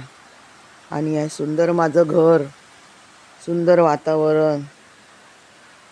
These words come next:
हे बघा इथे पण भेंडे आलेत. कोणाला नाही आवडणार हो,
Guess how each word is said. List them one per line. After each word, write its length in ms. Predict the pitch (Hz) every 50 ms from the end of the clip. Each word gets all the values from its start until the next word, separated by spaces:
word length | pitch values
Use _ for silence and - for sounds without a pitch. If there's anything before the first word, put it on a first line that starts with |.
| - - - -
हे 80 | 143
बघा 140 | 147 151 147
इथे 260 | 147 147 139 - 160
पण 200 | 156 160 160 165
भेंडे 320 | 156 185 165 151 143 147 147
आलेत. 260 | 135 131 131 135 131 - - - - - - - - - - - - - - - - - - - - - - - - - - - - - - - - - - - - - - - - - - - - - - - - - - - - - - - - - - - - - - - - - - - -
कोणाला 320 | 175 175 180 180 185 190
नाही 160 | 185 190 190
आवडणार 460 | 185 185 165 160 165 160 156 156 151 151
हो, 160 | 170 196